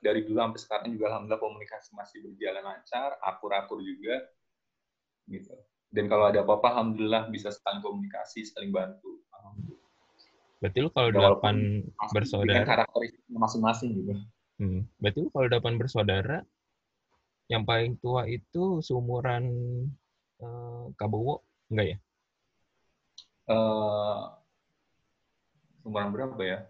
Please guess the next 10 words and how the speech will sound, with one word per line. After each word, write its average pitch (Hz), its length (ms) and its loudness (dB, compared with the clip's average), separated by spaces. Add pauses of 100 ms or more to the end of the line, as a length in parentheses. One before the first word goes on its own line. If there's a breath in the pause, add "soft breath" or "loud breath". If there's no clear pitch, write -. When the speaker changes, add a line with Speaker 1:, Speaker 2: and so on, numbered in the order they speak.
Speaker 1:
Ya 98 100 -6
sekitar 107 840 -2 (760)
Speaker 2:
Empat 110 160 2
puluh 117 200 4
ada 151 100 2
nggak? 95 180 0
Speaker 1:
berapa? - 160 -18 (720)
Empat - 160 2
puluh 120 280 4
ya. 92 140 -2